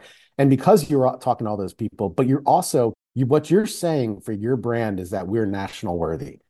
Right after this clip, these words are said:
And there's a cost for that as well, to say that we're no longer a regional brand, we're no longer a mid-tier player,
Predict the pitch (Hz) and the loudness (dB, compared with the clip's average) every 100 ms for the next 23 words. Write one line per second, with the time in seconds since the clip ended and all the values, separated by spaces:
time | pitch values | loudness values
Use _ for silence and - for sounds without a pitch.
0 | - 131 127 123 107 - - 135 - - | -2 2 4 2 -2 -4 2 2 2 -8
1 | - 113 117 101 92 151 120 71 - 123 | 0 4 6 4 2 2 2 2 -2 -2
2 | - 120 107 98 123 139 131 127 120 107 | 0 0 0 0 2 4 4 4 2 0
3 | 98 113 120 120 117 113 113 113 113 101 | 0 -2 -2 -4 -8 -6 -4 -2 -4 -4
4 | 107 110 113 113 107 107 107 101 110 107 | -4 -2 -2 -2 -4 -4 -4 -2 -4 -4
5 | - 117 101 - 107 104 104 | -6 -6 -6 -2 0 0 -2